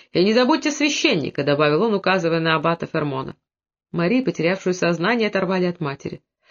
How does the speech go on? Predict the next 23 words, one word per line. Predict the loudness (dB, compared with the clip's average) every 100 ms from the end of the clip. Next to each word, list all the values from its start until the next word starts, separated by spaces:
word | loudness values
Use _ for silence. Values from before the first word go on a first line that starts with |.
| -20 -6
«А | -2
твой | 2 2 2
муж, | 2 0 -4
граф, | 0 2 2 0
где | 0 2 2
он?» | 0 -4 _ _
В | -4
голосе | 0 0 0
Карваля | -2 0 2 2 0
зазвенела | 0 0 0 0
угроза. | -2 -2 -4 -4 -18 _ _ _ _ -8
Графиня | -2 0 0 0
бросила | 0 0 0 0
гордый | 0 0 -2
взгляд | -2 -2 -2
на | -4
своего | -2 2 2
врага, | 2 0 0 0 2
но |
не | 0 0
произнесла | 0 0 -2 -2 -2
ни | 0
звука. | 0 -2 -6 -10